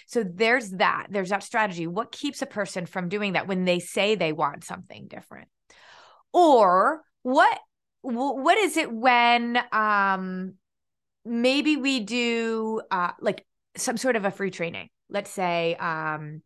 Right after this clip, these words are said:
or a, uh, some sort of a challenge. We do them every once in a while, like a free seminar and stuff like that, right? And people say, "Yes, that's what I want." And it's totally free. And then they don't engage, right? It's so interesting.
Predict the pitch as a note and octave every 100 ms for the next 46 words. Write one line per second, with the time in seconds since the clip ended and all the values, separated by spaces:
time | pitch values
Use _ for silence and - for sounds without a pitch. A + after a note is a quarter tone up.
0 | - _ _ _ G#3 F#3+ E3+ F#3+ F#3 E3+
1 | - F3 E3+ G#3 G3 F#3+ F3 - E3 D#3
2 | D#3 F3+ F#3 F3 D#3 D#3 D#3 D3+ D3 D#3+
3 | D3+ E3+ F3+ - F#3+ - D#3+ D#3 D#3 F3
4 | D#3 - - G2 F#2 - _ _ _ F3+
5 | G#3 A#3+ _ - _ _ _ - G#3+ F#3+
6 | F#3+ G#3 G3+ F#3+ G3+ G3+ - G#3 F#3+ E3+
7 | E3 F3 D#3+ - _ _ _ _ - G#3
8 | F3+ - A3+ F#3 D#3+ - A#3 E3+ - F#3
9 | - F#3+ F3+ E3+ E3 D#3+ D#3 D#3 D#3 -
10 | - - - _ _ _ _ - E3 D#3
11 | A3 - _ _ _ A3 - - A3+ G#3+
12 | G#3 G3+ - F3 D3 - E3